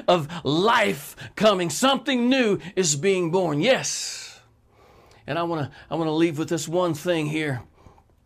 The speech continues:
The pain of your imperfection. You know, when you're a genuine child of God and you've really been born again, you desire to be like Jesus. And you wanna please God, and you,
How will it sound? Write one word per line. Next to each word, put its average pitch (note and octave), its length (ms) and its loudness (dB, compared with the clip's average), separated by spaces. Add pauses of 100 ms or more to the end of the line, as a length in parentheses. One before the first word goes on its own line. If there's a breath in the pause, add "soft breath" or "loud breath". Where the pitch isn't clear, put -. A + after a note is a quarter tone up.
(680 loud breath)
The E3 140 0
pain A3+ 480 -2
of D#3 160 0
your F#3 180 2
imperfection. E3+ 880 -2 (2500)
You E3 100 -6
know, F3 80 0
when E3+ 140 -2
you're C4 160 -2
a F3+ 40 0
genuine G#3+ 760 -4
child G3 340 0
of E3+ 80 -6
God E3 160 0
and F3 100 -4
you've A3+ 160 -8
really A3 220 2
been G3 180 -4
born F#3 220 -4
again, F#3+ 260 -4
you B3+ 100 -4
desire G3 760 -2 (560 soft breath)
to F3+ 80 -4
be G3+ 160 -2
like G3 220 0
Jesus. B3+ 720 -10 (600 soft breath)
And G#3+ 100 -6
you G3+ 80 0
wanna C#4 300 0
please C4+ 400 0
God, D3 340 0
and F#3+ 160 -4
you, G3 120 -2